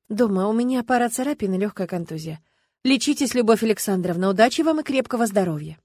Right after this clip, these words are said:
Да уж, удачи ей сегодня понадобилось. Как говорится, Бог миловал. Люба до сих пор вздрагивала при мысли, что могла бы зацепиться с Борисовым языком,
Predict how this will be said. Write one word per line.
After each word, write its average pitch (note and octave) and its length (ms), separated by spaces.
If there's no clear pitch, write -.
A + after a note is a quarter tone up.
Да G3 340
уж, F#3+ 160
удачи A3 340
ей C#4+ 180
сегодня A3 360
понадобилось. E3+ 720
Как A3+ 140
говорится, G#3+ 440
Бог G3 180
миловал. D#3+ 420
Люба A3+ 240
до G#3 80
сих G#3+ 200
пор A3 160
вздрагивала F#3+ 580
при F#3+ 140
мысли, G#3 260
что G3 160
могла F#3+ 320
бы F#3 80
зацепиться F#3+ 500
с F3 80
Борисовым F#3 480
языком, F#3 560